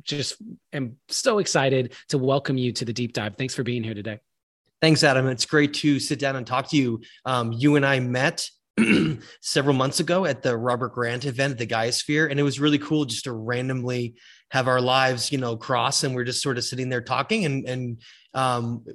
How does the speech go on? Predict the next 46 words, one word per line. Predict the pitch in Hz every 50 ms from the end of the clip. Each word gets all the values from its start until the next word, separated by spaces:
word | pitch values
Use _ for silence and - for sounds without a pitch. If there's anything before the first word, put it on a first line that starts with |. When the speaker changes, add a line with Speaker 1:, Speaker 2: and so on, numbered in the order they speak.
| - _
Speaker 2:
you | - 151 151
know, | 143
we | 131 135 147
had, | 160 175 151 131
like, | 143 131 123 -
gr-, | -
a | 123 -
great | 139 127 143 139 139 135
conversation, | - 151 143 139 135 - 139 135 156 - - 127 117
and, | 110 110 110
like, | 110 110 110 -
we | 143 131
brought | 120 127 113 110
this | 139 120 113
up | 160 170 165 151
and, | 135 127 123
like, | 123 127 -
"Oh, | 254
this | 208 151 156 -
would | - 160
be | 139 143 135
an | 120
awesome | 101 127 123 135 - - 147 131 127 120 117 - - - - - _ _
conversation | - 139 135 131 127 - 135 131 127 - 139 127
to | 107 131
bring | 117 107 - 123 127 127 127 120
to, | 120 - - 127 123 120 120 -
uh, | 113 113 110 107 110 113 - - _ _
you | - 135
know, | 131 120 110 98 - -
our | - 120 123
podcast, | 117 107 - 120 131 165 156 - 123 110 - -
your | 123 123
podcast." | 120 - 117 123 160 - - - - - - - - - _ - - - - _
So | - - 143 135 127 117
I'm | 117 123 131 135 139
looking | 139 135 151
forward | 131 143 147 151 135
to, | 156 151 147
to | 143 - 151
chatting | 143 - - 143 135 147 156 156
with | 147 131
you. | 123 123
I | 117 117
love | 120 123 131 127 117
the, | 131 135 127 123 123